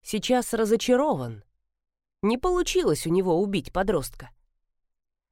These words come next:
Нам придётся сообщить Альфредо о том, что на жизнь его дочери кто-то покушался. "Имя Ольги упоминать не станем". "Хозяин прикажет ему видео показать",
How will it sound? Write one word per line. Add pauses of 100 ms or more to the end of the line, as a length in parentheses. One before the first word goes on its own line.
(280)
Нам
придётся
сообщить
Альфредо
о
том,
что
на
жизнь
его
дочери (340)
кто-то
покушался. (880)
"Имя
Ольги
упоминать
не
станем". (800)
"Хозяин
прикажет
ему
видео
показать",